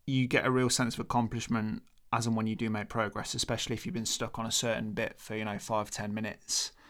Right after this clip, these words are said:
and you finally make it to where it is you need to go. It is fun. Um,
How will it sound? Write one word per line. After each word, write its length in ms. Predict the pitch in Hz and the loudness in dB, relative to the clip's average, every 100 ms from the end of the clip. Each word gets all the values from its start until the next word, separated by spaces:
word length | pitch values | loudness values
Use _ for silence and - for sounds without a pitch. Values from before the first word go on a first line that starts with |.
| - - | -20 -14
and 140 | - 117 | -4 -2
you 100 | 113 | -2
finally 720 | - 120 117 113 107 110 - - - - - _ - | 2 2 4 2 0 -2 -4 -14 -20 -20 -20 _ -4
make 420 | 123 113 110 - | 0 2 2 -2
it 180 | 117 - | -4 -2
to 160 | - | 0
where 240 | 113 110 107 | 2 2 0
it 80 | 110 | -2
is 100 | 110 | -2
you 100 | 113 | 0
need 180 | 110 - | -2 -4
to 120 | 110 | -6
go. 360 | 113 107 104 - | -2 -2 -2 -4
It 160 | - 120 | -4 -2
is 220 | 135 127 | 0 0
fun. 420 | - - 110 107 104 _ _ - | -2 -4 -4 -4 -8 _ _ -6
Um, 640 | 117 110 107 107 107 131 | -2 0 0 -2 -6 -8